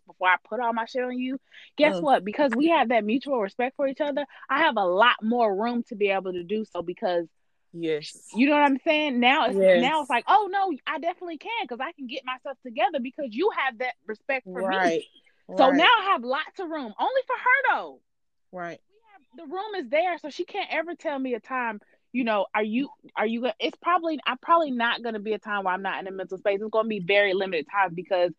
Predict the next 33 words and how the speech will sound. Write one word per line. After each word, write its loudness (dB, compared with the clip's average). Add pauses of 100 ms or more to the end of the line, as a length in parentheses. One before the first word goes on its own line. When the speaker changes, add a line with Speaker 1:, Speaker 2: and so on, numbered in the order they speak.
(220)
Speaker 1:
we 4
have 4
that 2
respect -4
for -2
each -4
other 0
and -8
we've -2
created 4
those 0
huge -2
spaces. -4
So 0
Speaker 2:
Right. -10 (260)
Speaker 1:
just -2
thought 0
y'all -8
should -16
know. -20 (720)
Speaker 2:
I've 2
even, -10
um, -8 (1300)
I, -4 (100)
I -12
think -20
I -14
said -16
that -14
on -20
Facebook -14
one -14
time, -14